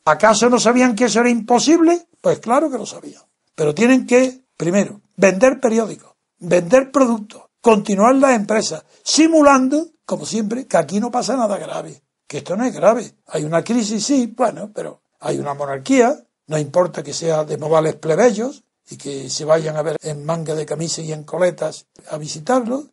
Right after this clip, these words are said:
no importa que el propio monarca acepte el lenguaje, las costumbres y los modales de la nueva ola, eso no importa. Pero lo que importa es que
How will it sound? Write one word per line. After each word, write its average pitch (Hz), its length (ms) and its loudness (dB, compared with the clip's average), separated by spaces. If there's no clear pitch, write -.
no 147 100 -8
importa 170 480 0
que 151 80 -8
el 151 100 -10
propio 160 760 -8
monarca 160 640 -2
acepte 175 400 -8
el 160 120 -8
lenguaje, 156 480 -4
las 165 160 -10
costumbres 165 500 -8
y - 20 -8
los 151 140 -4
modales 156 500 0
de 151 180 -12
la 151 140 -6
nueva 170 340 4
ola, 247 300 6
eso 180 200 -10
no 277 80 -4
importa. 214 440 -6
Pero 143 160 -10
lo 147 100 -8
que 175 80 -2
importa 233 540 4
es 240 220 -4
que 170 380 0